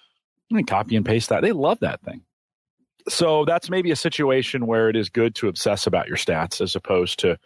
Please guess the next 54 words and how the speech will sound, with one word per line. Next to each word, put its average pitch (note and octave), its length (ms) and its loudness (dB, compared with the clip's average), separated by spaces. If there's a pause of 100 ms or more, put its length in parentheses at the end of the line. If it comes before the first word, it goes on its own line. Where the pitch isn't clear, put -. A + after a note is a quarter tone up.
(800)
when C#3 180 0
you're, B2+ 220 2
when B2 240 2
you're A#2 380 4
an A#2 100 4
individual B2+ 520 2
podcaster. G#2+ 760 0
Again, D3 300 0
it's C3+ 160 0
good E3 200 2
to D3 60 2
have B2+ 140 0
metrics, A#2 400 -2
though. F2 200 -2
For B2 160 0
some D3+ 240 -2
people, A2 280 -2
those G#2 180 2
metrics G2+ 360 -2
drive A#2+ 300 0
them. C3 200 -12 (200)
So, G2 520 2
you G#2 140 2
know, F2 100 2
if G#2 120 -2
that A#2 180 0
keeps - 280 -2
you B2 160 4 (720)
producing C3 360 0
great B2 220 0
content B2 580 0
or F2+ 240 0
getting A2 260 0
the A2 80 2
video A2+ 300 2
done G#2 320 2
or E2 80 0
staying G#2+ 340 0
up G#2 120 0
late G#2 180 2
on G2+ 100 4
a F#2 60 2
Friday G2+ 340 2
night F#2 240 2
to G#2+ 80 -2
get F#2+ 140 2
it F#2 80 -2
done, F2+ 400 2
use E3 160 4
that C#4+ 140 0
stuff - 240 -2
in F#3 60 -2
your - 100 -2
favor. C3 440 -2